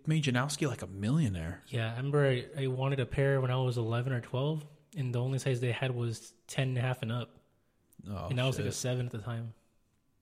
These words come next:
Speaker 1: Yeah, these are them.
Speaker 2: I don't like 'em.
Speaker 1: No?
Speaker 2: No.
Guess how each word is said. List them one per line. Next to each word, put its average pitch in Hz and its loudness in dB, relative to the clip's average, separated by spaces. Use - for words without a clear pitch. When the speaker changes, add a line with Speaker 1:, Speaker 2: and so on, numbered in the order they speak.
Speaker 1:
Yeah, 92 -6
these 107 -2
are 101 2
them. 101 2
Speaker 2:
I 131 -4
don't 120 -4
like 104 -10
'em. 107 -14
Speaker 1:
No? 135 4
Speaker 2:
No. 107 -6